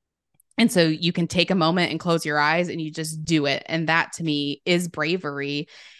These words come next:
And it's interesting because at the same time, all these quotes about bravery started coming up, and it was,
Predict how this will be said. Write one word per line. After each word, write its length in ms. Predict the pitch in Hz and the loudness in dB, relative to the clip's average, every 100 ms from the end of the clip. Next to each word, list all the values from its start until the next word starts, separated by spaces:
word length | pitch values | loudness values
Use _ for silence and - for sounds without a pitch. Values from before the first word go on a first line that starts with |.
| _ - | _ 0
And 520 | 175 165 156 156 156 - - | 4 4 4 2 -2 -12 -6
it's 160 | 175 | 0
interesting 560 | 226 269 262 - 175 165 | 2 2 0 -2 0 0
because 240 | 160 170 | 0 -2
at 100 | 175 | -4
the 100 | 165 | -6
same 280 | 160 185 165 | -4 0 0
time, 340 | 160 165 160 147 | 0 0 2 2
all 100 | 151 | 0
these 180 | 151 - | -2 -2
quotes 240 | 151 147 | -4 -2
about 240 | 156 139 | -2 -2
bravery 380 | 156 147 - 139 | -2 -2 -2 -4
started 360 | - 147 143 131 | 0 -2 -2 -4
coming 320 | 165 143 139 | -2 0 0
up, 300 | 131 123 - | 0 0 -2
and 160 | 175 165 | 0 0
it 140 | 139 | 0
was, 300 | 160 151 151 | 0 -2 -4